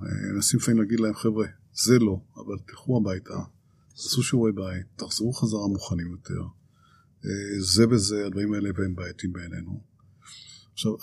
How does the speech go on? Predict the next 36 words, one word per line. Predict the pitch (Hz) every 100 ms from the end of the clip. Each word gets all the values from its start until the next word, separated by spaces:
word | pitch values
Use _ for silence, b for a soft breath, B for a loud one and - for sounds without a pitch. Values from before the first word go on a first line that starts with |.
| -
שוב, | - 104
אני | 87 98 98
רוצה, | 98 - -
רוצה | 95 92
לומר | 131 127 131
שיש, | 113 92 - 104 92
זה | 101
לא | 120
שאנחנו... | - 127 - 113 - _ b b b -
כי |
מישהו | 123 143 123
יגיד, | 123
"אה, | 147 151 - -
אני | 110 143
הייתי | 139 147 - 139
ואמרו | 117 107 107 107 123
לי | 113
ככה", | - 120 - 123 117 110 _ _ -
שמע, | - 123
יש | 135 127
איזה | 107
אחד | - -
שרדף | 117 95 107 123
אותי, | - - 127 131
כי, | - 98
כי | - 98
הייתי | 110 127
לו | 110
תשובה | - 92 113
שלילית, | - 98 95 117 - - -
כן? | 107 110 - _ b b b 117
הרי | 117 104 113
נימקתי | 113 131 147 -
אותה | 95 92
גם, | 98 113
אבל | 104 104